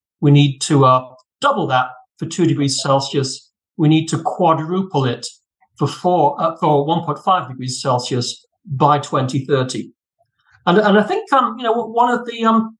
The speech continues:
obstacles in the Paris Agreement is that it's just very difficult to negotiate greater mitigation ambition 'cause there are just too many parties,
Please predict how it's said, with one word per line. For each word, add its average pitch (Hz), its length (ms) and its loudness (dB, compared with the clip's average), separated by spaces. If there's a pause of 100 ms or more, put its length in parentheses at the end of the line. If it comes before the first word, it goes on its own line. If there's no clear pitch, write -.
(100)
obstacles 208 760 -2
in 202 100 0
the 202 80 2
Paris 208 340 -2
Agreement 202 400 0
is 196 100 -4
that 196 140 -4
it's 180 80 -8
just 220 220 -6
very 220 180 2
difficult 208 460 -2
to - 80 -6
negotiate 180 640 -2
greater 165 420 -2 (300)
mitigation 160 520 2
ambition 147 560 2
'cause 196 180 -2
there 208 80 2
are - 20 -8
just 214 240 -8
too 240 100 -6
many 220 180 -2
parties, - 640 -4